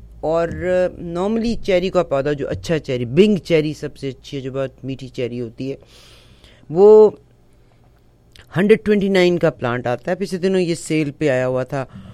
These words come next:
उम, अ, सिक्सटी नाइन का, but I think, अ,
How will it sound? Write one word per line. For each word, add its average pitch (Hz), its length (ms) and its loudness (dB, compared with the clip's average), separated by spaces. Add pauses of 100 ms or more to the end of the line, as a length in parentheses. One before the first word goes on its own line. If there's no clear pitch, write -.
(320)
उम, 117 300 -8
अ, 85 60 -14 (720)
सिक्सटी - 440 -8
नाइन 127 300 -4
का, 120 240 -6
but - 120 -16
I - 140 -10
think, 160 520 -8
अ, 131 160 0